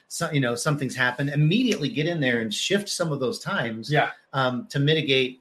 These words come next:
Speaker 1: future problems, 'cause you've already got a bunch of customers that are already waiting.
Speaker 2: Yeah.
Speaker 1: You don't need more <laughs> that are also waiting.
Speaker 2: Yep.
Speaker 1: Um, but yeah, so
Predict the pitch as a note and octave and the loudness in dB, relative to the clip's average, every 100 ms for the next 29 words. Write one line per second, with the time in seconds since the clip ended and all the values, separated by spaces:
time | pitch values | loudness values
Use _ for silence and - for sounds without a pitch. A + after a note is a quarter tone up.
0 | _ - F#3+ B3+ B3+ D3+ - A2+ G2+ - | _ -10 0 2 2 -4 -2 -2 -2 -6
1 | - - - C#3 E3 A3+ G#3+ G3 F3 D3+ | -14 -8 -4 -2 2 2 4 4 4 2
2 | D#3 D#3 D3+ C#3 C3+ C3 A2+ A#2 B2 D#3 | -2 -4 -4 -4 -4 -6 -4 -2 0 2
3 | C3 A2+ A2 G#2 G#2 - G3 F#3+ C3 - | 0 -2 -2 -4 -6 -2 4 6 4 2
4 | D#3 G3 F#3+ E3+ E3+ D3+ A3+ F#3 A#2+ B2 | 2 2 2 0 0 2 2 2 0 -2
5 | - G#3+ D#3+ E3+ F#3 A#3 - D#3 C3 A#2+ | 2 4 4 2 0 -2 -4 -4 -2 -2
6 | A2 G2 - - A#2+ A2 _ - C#3+ C3+ | -4 -8 -18 -12 -12 -12 _ 0 4 4
7 | B2+ A#2 - - C3+ D#3 D#3 G3+ F#3+ D3 | 2 -4 -16 -10 2 2 2 0 0 -2
8 | F3 E3 D3 | -2 -2 -2